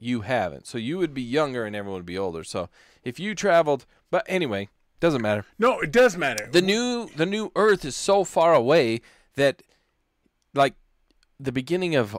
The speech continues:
Speaker 1: our human race,
Speaker 2: Yeah.
Speaker 1: by the time we got there, we're a new human race to start, like, from the beginning of time to now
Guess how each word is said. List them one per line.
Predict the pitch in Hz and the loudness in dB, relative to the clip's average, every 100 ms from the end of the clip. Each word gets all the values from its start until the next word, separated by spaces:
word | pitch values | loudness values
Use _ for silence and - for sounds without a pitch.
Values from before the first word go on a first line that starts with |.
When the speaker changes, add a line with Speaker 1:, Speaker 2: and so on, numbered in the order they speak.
| - | -2
Speaker 1:
our | 120 139 139 | 4 6 4
human | - 147 143 135 | 2 -6 -4 -6
race, | 110 117 160 185 - - | -2 0 -2 -6 -12 -12
Speaker 2:
Yeah. | 127 101 - _ _ _ _ | -12 -12 -16 _ _ _ _
Speaker 1:
by | 143 143 | -2 -2
the | 131 | 0
time | 196 220 | 0 0
we | 170 | -2
got | 113 156 143 | 2 2 2
there, | 139 113 113 _ _ | 0 0 -2 _ _
we're | 123 127 - | 2 2 4
a | 131 | -2
new | 127 143 | 0 0
human | 131 147 131 107 | 0 -2 -2 0
race | 113 101 - - | 0 -2 -6 -12
to | - 90 | -12 -10
start, | - 135 123 | -2 2 2
like, | 127 110 | 0 -2
from | - 120 | -4 -4
the | 101 | -4
beginning | 104 123 143 123 | -4 -2 -2 -4
of | - | -2
time | 127 123 | 0 0
to | 110 | -4
now | 104 117 117 104 | -4 -2 0 -2